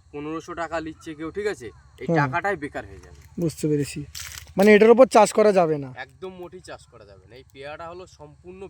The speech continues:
Speaker 1: বেকার একটি পেয়ারা।
Speaker 2: বুঝতে পেরেছি।
Speaker 1: কিন্তু এই ভিডিওটা দেখানো হচ্ছে এই আমার যেন বন্ধুরা যেন এই পে-, এই চারাটার যেন দেখে সতর্ক থাকে, ওই জন্য বন্ধুদেরকে আমি দেখাচ্ছি,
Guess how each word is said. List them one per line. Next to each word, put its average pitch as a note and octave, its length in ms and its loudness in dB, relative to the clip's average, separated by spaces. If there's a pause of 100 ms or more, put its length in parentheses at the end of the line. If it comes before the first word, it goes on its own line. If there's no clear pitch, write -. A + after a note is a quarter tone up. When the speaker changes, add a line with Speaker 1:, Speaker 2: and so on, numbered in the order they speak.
Speaker 1:
বেকার C#3+ 320 -18
একটি B2+ 340 -20
পেয়ারা। F#2 300 -20 (100)
Speaker 2:
বুঝতে E3 320 -12
পেরেছি। D3+ 260 -18
Speaker 1:
কিন্তু C#3+ 380 -18
এই D#3+ 160 -16 (260)
ভিডিওটা E3 460 -14
দেখানো D3 420 -14
হচ্ছে F3 300 -16
এই D#3 180 -20 (340)
আমার C3 200 -14
যেন D3 240 -14
বন্ধুরা D3+ 500 -14
যেন E3 200 -10 (440)
এই A#2+ 120 -16 (120)
পে-, C3 240 -16
এই C#3+ 160 -14 (320)
চারাটার D3+ 500 -6
যেন E3+ 220 -10
দেখে D3+ 280 -14
সতর্ক F3 500 -8
থাকে, A#2 300 -14 (880)
ওই A2+ 100 -14
জন্য D3 260 -12
বন্ধুদেরকে C#3 540 -14
আমি D#3+ 200 -10
দেখাচ্ছি, A#2+ 500 -14